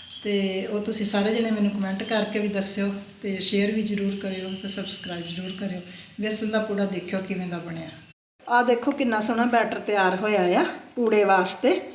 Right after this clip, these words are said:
ਅੱਜ ਨਾ ਤੁਹਾਡੇ ਅੰਕਲ ਜੀ ਕਹਿੰਦੇ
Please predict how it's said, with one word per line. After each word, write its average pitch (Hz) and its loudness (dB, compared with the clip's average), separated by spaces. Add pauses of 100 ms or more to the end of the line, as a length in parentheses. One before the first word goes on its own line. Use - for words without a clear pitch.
(460)
ਅੱਜ 220 4
ਨਾ 262 8
ਤੁਹਾਡੇ 233 4
ਅੰਕਲ 208 0
ਜੀ 220 -2
ਕਹਿੰਦੇ 220 2